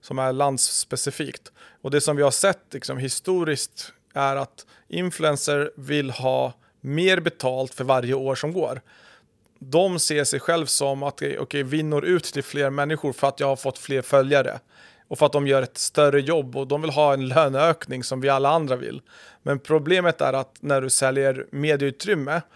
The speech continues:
och du får en sämre reach, för att det är det som har hänt på Instagram, där stories har varit det självklara valet ga-, under ganska lång period nu för oss e-handlare, att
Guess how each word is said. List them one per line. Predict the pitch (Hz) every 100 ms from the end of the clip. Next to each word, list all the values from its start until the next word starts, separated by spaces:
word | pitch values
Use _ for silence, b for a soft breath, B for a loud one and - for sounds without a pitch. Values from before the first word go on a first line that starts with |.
| b
och | b -
du | 143
får | - 143
en | 135
sämre | - 143 143 139
reach, | 185 185 -
för | -
att | 127
det |
är | 143
det | 147 143
som | 147
har | 143
hänt | 165 170 165 -
på | 135
Instagram, | 123 - 131 147 175 160 b b _
där | 139 139 139 123 b _
stories | - - 202 180 156 147
har |
varit | 139 139 -
det | 135
självklara | - 170 151 131 - 175 196 175 147 139
valet | 135 208 156 135 135
ga-, | 143 143 143
under | 139
ganska | 135 131
lång | 135 170 196 165 143
period | - 139 190 165 127
nu | 127
för | 135 127
oss | 131 - 143
e-handlare, | 131 127 127 127
att | 131